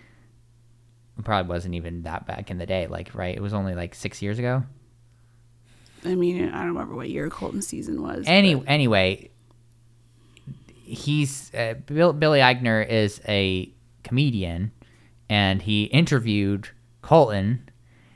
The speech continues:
Speaker 1: and basically was like, "So, you're gay, right?" Like, some-, <laughs> something like that, which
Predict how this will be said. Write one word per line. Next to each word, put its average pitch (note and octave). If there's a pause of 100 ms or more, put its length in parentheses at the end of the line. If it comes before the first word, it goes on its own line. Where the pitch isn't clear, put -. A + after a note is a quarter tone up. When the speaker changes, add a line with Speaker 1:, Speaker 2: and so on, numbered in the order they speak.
(400)
Speaker 1:
and G#2
basically G2+ (1040)
was G#2+
like, G2+
"So, B2+ (920)
you're C#3
gay, G#3+
right?" A2 (480)
Like, C#3
some-, F#3
<laughs> -
something F#3+
like B2
that, F2+ (560)
which B2